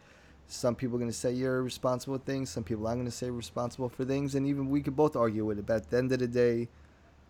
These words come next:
your contribution will never go o-, overseen.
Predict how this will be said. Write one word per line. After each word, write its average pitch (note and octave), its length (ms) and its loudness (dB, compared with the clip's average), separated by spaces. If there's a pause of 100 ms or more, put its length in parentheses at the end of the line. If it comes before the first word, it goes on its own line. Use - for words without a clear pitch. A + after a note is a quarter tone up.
your B2+ 180 4
contribution B2 760 0
will A2 100 -2
never G#2+ 300 -2
go G#2+ 140 -2
o-, G2+ 500 -4
overseen. G2+ 640 -6